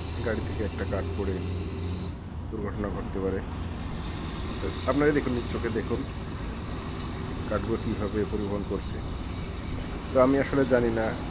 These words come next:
যে আমাদের হাইওয়ে পুলিশের চোখে এগুলো পড়ে কিনা। ওনারা সারাদিন ব্যস্ত আছে বাইকারদের নিয়ে, বাইকারদের ধরতে আছে, ধরতে আছে, আমাদের হেলমেট আছে, কাগজ আছে, সবই আছে, তারপরেও আমাদের হয়রানি।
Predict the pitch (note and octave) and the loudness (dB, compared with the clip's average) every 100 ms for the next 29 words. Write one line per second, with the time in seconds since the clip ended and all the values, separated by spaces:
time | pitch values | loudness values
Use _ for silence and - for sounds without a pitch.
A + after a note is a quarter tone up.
0 | - - G#2+ A2 G#2 G2+ G#2+ F#2+ - - | -4 -4 0 2 2 2 2 0 -4 -4
1 | - - - - - - A#2+ A#2+ A#2+ A2 | -6 -6 -4 -4 -2 6 6 6 2 -2
2 | - A2 - G#2 A#2 G#2+ G2+ G2+ G#2+ G#2 | 0 0 0 -2 0 0 2 2 2 2
3 | G2+ F#2+ G#2 - - - - - - - | 2 -2 -2 -4 -6 -6 -6 -6 -6 -4
4 | - - D3 D3 D3 D3 C3+ B2+ B2 A#2+ | -4 0 6 8 6 6 6 6 6 4
5 | - A#2 A2 - A2+ G#2 - - A2+ G#2 | 4 0 0 0 -2 -2 -4 -2 0 0
6 | G#2 - G#2 F#2+ F#2 E2 - - - - | 0 0 0 0 -2 -4 -4 -4 -4 -4
7 | - - A2 G#2+ G#2 G#2+ F#2+ G#2 - G#2 | -4 -2 0 0 0 0 0 -2 0 2
8 | G2 - G#2 G#2+ G2+ A2 G2+ F#2+ - F#2+ | 2 0 -2 0 -2 0 0 0 0 -2
9 | F#2 - - - - - - - - - | -2 -4 -4 -4 -4 -4 -4 -4 -4 0
10 | G#2+ G#2 A#2 A2 G#2+ G#2 - G2+ G2 - | 2 4 6 4 4 4 4 2 0 -2
11 | - - - G#2+ G#2+ G#2 G2+ - G2 F2 | -4 -4 -2 2 2 4 2 0 -2 -2
12 | - - - - - - B2+ A2 A2 G2+ | -4 -4 -6 -6 -4 4 6 8 4 4
13 | - G#2 G2 G#2+ G#2+ G#2+ G2+ G2+ G2 F#2 | 2 0 2 2 4 4 6 4 2 0
14 | F2 D2+ - | -2 -4 -4